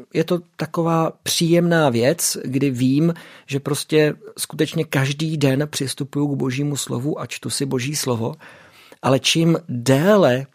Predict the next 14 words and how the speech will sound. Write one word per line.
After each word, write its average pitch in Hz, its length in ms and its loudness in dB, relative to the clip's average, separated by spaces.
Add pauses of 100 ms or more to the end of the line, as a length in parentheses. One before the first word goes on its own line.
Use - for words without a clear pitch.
ta 131 260 0
nepřetržitá 160 1000 0
linie 143 400 -2
trvá, 123 600 -8 (540)
tím 160 500 0
se 160 180 -2
ten 165 220 0
sta-, - 380 -2
návyk 143 380 0
stává 151 680 0 (360)
přirozenou 175 640 4
součástí 151 640 -4
mého 143 220 -4
života 131 580 -4